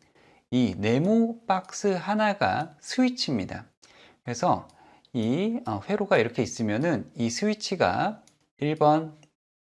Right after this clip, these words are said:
이 번 이렇게 있어서 일 번일 때는 뭐 어떻게 작동을 하고, 이게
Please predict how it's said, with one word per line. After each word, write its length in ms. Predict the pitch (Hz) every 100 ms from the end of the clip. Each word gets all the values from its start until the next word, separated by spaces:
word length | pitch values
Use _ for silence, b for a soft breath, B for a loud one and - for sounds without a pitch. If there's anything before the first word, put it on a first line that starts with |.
| _ _ _ _ - -
이 120 | 117
번 380 | 113 92 143 196 _ _ -
이렇게 240 | 120 123
있어서 640 | 95 120 107 92 123 185 B B B B
일 160 | 185 208
번일 400 | 202 190 190 185
때는 420 | 180 202 233 226
뭐 160 | 135 101
어떻게 260 | 95 120
작동을 440 | 101 95 - 113 110
하고, 540 | 143 110 92 156 202 -
이게 300 | 120 180